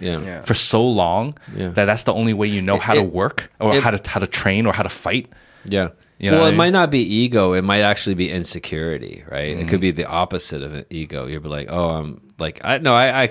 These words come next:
Speaker 1: I,
Speaker 2: It's a
Speaker 1: I,
Speaker 2: lot of things, right? It
Speaker 1: I
Speaker 2: could be
Speaker 1: can
Speaker 2: a lot
Speaker 1: get
Speaker 2: of
Speaker 1: it.
Speaker 2: con-,
Speaker 1: I can get
Speaker 2: a
Speaker 1: it."
Speaker 2: cocktail of a lot of things
Speaker 1: Yeah.
Speaker 2: going on
Speaker 3: Mm.
Speaker 2: in there.
Speaker 1: But, but I think that's the thing. It's like the most powerful thing is like, what do you have to say, you know, no to, so you can start saying yes to certain things. And if you're gonna say yes to something,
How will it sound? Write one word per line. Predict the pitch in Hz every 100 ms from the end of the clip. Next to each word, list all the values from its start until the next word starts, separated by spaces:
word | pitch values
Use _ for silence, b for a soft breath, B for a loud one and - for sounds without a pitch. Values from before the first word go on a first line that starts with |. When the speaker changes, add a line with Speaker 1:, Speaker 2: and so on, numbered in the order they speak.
| -
Speaker 1:
I, | 110
Speaker 2:
It's | -
a | 113
Speaker 1:
I, |
Speaker 2:
lot | 139 131
of | 98
things, | 92 82 95
right? | 104
It |
Speaker 1:
I |
Speaker 2:
could | 120
be | 117
Speaker 1:
can |
Speaker 2:
a | 101
lot | 107
Speaker 1:
get | 110
Speaker 2:
of |
Speaker 1:
it. | -
Speaker 2:
con-, | 107
Speaker 1:
I | 104
can | 117 98
get | 92
Speaker 2:
a | 78
Speaker 1:
it." |
Speaker 2:
cocktail | 107 - 107 95
of | 90
a |
lot | 85 87
of | 85
things | 92 85 87
Speaker 1:
Yeah. | 92 113
Speaker 2:
going | 120
on | 110 98
Speaker 3:
Mm. |
Speaker 2:
in | 95
there. | 87
Speaker 1:
But, | 113 101
but | 123 120
I | 120
think | 131 123
that's | 135 -
the | 117
thing. | - 107
It's | 95 -
like | 92 -
the | 95
most | 98 -
powerful | 104 104 101 95
thing | 90
is | 87 -
like, | 85
what | 92
do | 104
you | 107
have | 101
to | 98
say, | - 95 87 82 b b b b -
you | 92
know, | 85
no | 85 87 92
to, | - 80
so | -
you | 85
can | 80 80
start | - - 82 -
saying | 87 78
yes | 80 82
to | 87
certain | - 80 73
things. | 73 76 76 76 - - _ _ -
And | 92
if | 90
you're | 104
gonna | 107 113
say | - 92
yes | 87 90 -
to | 85
something, | - 78 76 71